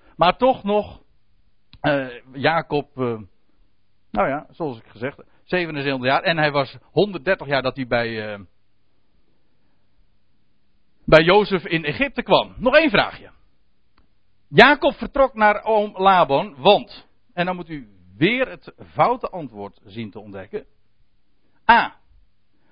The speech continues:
Hij was bang dat Esau hem zou doden. B. Hij kreeg dit advies van zijn moeder. Rebecca dus. En C. Hij zocht ander werk.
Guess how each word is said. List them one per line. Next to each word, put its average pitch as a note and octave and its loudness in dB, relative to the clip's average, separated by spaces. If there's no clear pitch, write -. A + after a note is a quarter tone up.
Hij G#3 2
was F#3 -4
bang A#3 0
dat A3+ -2
Esau F#3 -2
hem D#3 -6
zou B2+ -4
doden. G3 -4
B. D#3 4
Hij F#3+ 0
kreeg G#3 -2
dit D#3 -6
advies G3 -8
van C#3 -6
zijn A#2 -10
moeder. F3+ -6
Rebecca G#2+ -12
dus. F#3 -18
En G#3 -2
C. G3 -2
Hij F3+ 2
zocht D#3 -10
ander C3 -4
werk. F3 -4